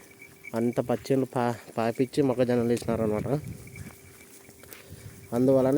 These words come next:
ఇప్పుడు గొర్రెలకి మేత లేకపోయినాయి. అందుకే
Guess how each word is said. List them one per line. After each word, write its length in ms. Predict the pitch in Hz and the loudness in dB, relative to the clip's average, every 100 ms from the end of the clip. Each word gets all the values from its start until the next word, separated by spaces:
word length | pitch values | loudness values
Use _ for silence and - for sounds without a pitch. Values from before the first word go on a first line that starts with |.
| 151 | 2
ఇప్పుడు 180 | 139 127 | 2 2
గొర్రెలకి 420 | 127 120 120 127 123 117 113 107 110 - - - - - - - - 117 | 2 2 0 0 0 0 -2 -6 -12 -20 -20 -20 -20 -20 -20 -20 -12 -4
మేత 200 | 113 110 117 | -2 0 0
లేకపోయినాయి. 580 | 113 117 113 110 107 123 139 - - - - - - - - - - - - | 0 -2 -2 -4 -4 -6 -10 -18 -20 -20 -20 -20 -20 -20 -20 -20 -20 -20 -10
అందుకే 300 | 98 110 123 | -6 -4 0